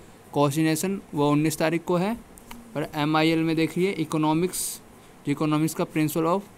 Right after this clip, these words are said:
Macroeconomics first में उनका बीस तारीख को paper है। और हिंदी B का आपका है आधुनिक भारतीय भाषा हिंदी गद्य, जिनकी भी है हिंदी B, उनका बीस तारीख का है। और हिंदी सी का आपका है बीस तारीख को।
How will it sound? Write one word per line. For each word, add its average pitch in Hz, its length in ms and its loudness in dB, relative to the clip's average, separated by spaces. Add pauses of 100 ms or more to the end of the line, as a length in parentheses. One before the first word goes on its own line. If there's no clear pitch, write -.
(420)
Macroeconomics 156 840 0
first 151 340 -2
में 180 300 0
उनका 160 640 -2 (480)
बीस 151 220 2
तारीख 160 240 0
को 170 80 -2
paper 160 320 -2
है। 226 200 -4 (440)
और 143 80 -2
हिंदी 147 320 2
B 156 140 4
का 160 140 0
आपका 160 260 -2
है 214 180 0 (320)
आधुनिक 151 420 2
भारतीय 151 300 -2
भाषा 151 320 -2
हिंदी 156 320 0
गद्य, 160 440 0 (520)
जिनकी 147 280 2
भी 156 100 4
है 185 80 4
हिंदी 156 280 4
B, 175 200 2 (520)
उनका 170 300 0 (160)
बीस 147 220 0
तारीख 156 260 0
का 165 100 0
है। 202 200 -2 (540)
और 143 120 0
हिंदी 151 280 2
सी 160 220 2
का 160 160 0
आपका 156 260 -2
है 214 200 0 (180)
बीस 135 220 0
तारीख 165 340 -2
को। 220 160 0